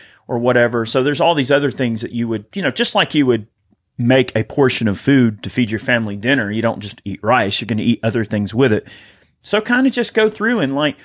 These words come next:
buy stuff when it's on sale and then go through and remove it from its, like, if you buy a, a pound of lentils in a bag, you're not gonna just put the pound of lentils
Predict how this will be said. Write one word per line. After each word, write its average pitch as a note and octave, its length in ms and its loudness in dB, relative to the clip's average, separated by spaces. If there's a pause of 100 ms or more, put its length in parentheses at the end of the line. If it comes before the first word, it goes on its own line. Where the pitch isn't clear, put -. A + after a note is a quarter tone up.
(120)
buy C3+ 220 2
stuff D3+ 340 0
when D#3 120 -4
it's D3+ 160 -4
on D3 220 0
sale B2 440 2 (320)
and A#2+ 120 0
then A#2+ 100 2
go D3 180 4
through E3+ 220 2
and D3+ 100 -2
remove B2+ 400 2
it E3+ 100 -2
from C#3+ 220 -6
its, C3 160 -8 (160)
like, C#3 240 0
if B2 100 -10
you D3+ 80 -6
buy D3+ 280 2
a, A#2+ 180 2 (220)
a - 80 -4
pound D3+ 400 -2
of A#2+ 80 2
lentils B2 480 0
in A2+ 80 -2
a G#2+ 40 -4
bag, A2+ 380 2
you're B2+ 80 0
not C3 180 0
gonna A#2+ 200 2
just B2 240 0 (140)
put - 180 -8
the - 60 -8
pound B2 300 -2
of G#2 80 -6
lentils G#2+ 600 -4